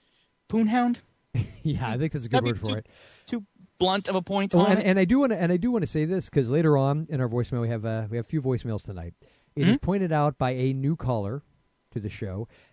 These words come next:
Speaker 1: Mm-hmm.
Speaker 2: that it's, it's an interesting, um, the, how can you put this? He, he, he makes, he makes the point that Ke-, Kiefer Sutherland's character, 'cause like you said, we're gonna go into this,
Speaker 1: Mm-hmm.
Speaker 2: is responsible for the death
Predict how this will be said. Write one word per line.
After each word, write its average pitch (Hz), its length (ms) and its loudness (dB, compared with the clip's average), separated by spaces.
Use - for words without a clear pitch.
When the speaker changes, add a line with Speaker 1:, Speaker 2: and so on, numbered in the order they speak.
Speaker 1:
Mm-hmm. 139 120 -2
Speaker 2:
that 151 360 0
it's, - 160 0
it's 202 140 0
an 208 180 2
interesting, 180 760 -2
um, 107 640 -4
the, - 140 0
how 156 80 -4
can 135 140 -2
you 104 60 -2
put 92 140 -10
this? 87 160 -14
He, 240 120 2
he, - 260 4
he 240 200 6
makes, 269 340 6
he 185 120 6
makes 311 200 2
the 262 80 2
point 180 300 4
that 143 200 2
Ke-, 262 260 2
Kiefer 269 280 2
Sutherland's 143 520 4
character, 110 520 -4
'cause 120 140 -4
like 127 120 -2
you 120 60 -8
said, 107 160 -4
we're 120 60 -4
gonna 127 140 0
go 127 140 0
into 101 160 -4
this, 98 200 -8
Speaker 1:
Mm-hmm. 160 280 -2
Speaker 2:
is 180 160 6
responsible 170 680 0
for 175 140 4
the 160 100 4
death 131 320 2